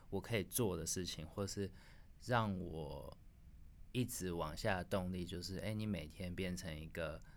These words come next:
更好的自己，然后每天都在持续的学习。你不一定是一定要说，哦，工作二十小时，或是很努力、很努力、很努力的怎样。但是你每天睡觉的时候，你觉得说：“哎，我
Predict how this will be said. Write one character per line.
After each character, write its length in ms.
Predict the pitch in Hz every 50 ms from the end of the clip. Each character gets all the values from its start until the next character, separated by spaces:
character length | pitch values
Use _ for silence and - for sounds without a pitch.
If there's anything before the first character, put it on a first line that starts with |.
| - -
更 180 | - 113 104 95
好 240 | 85 85 85 69 67
的 100 | 67 71
自 200 | - - 98 87
己， 240 | - - - - -
然 140 | 85 87 90
后 80 | 92
每 200 | 95 95 87 80
天 320 | 80 - - 92 90 90 87
都 240 | 92 92 90 90 90
在 320 | 90 - 101 90 87 82
持 300 | 78 - - - 80 78
续 200 | 78 - - 92
的 120 | 85 78 76
学 320 | - - - 69 67 71
习。 300 | 76 - - - - - - - - - - -
你 120 | - 110 107
不 160 | - 131 120
一 40 | 107
定 180 | 110 113 113
是 300 | 107 - - 110 107 101 101 - - - - - - - -
一 80 | - 107
定 220 | - 120 113 107
要 200 | 107 104 98 98
说， 300 | 98 - - 98 92 90 90
哦， 280 | - - 92 87 87 -
工 220 | - - 98 98 98
作 240 | 95 101 95 -
二 60 | 98 92
十 200 | - - 87 78
小 240 | - - 69 52
时， 220 | - - - 58 -
或 180 | - 85 87
是 160 | 87 90 90 87 - - - -
很 200 | - - 87 90
努 160 | 90 85 82 85
力、 120 | 90 87
很 220 | 82 82 80 80
努 140 | 82 80 80
力、 100 | 80 80
很 180 | 82 - 78 76
努 160 | 76 78 73
力 120 | 76 76
的 40 | 76
怎 160 | - - 65 60 -
样。 140 | - 60 58 62
但 100 | - 107
是 220 | 107 - 120 107 - - - - -
你 80 | - 107
每 120 | 104 87
天 140 | 85 92 95
睡 240 | - - 120 107 92
觉 180 | - - 90
的 60 | 82 -
时 80 | -
候， 80 | 92 87
你 80 | 85
觉 80 | 85 85
得 80 | 80 80
说： 100 | - 85
“哎， 100 | - 117
我 240 | 110 95 90 82 82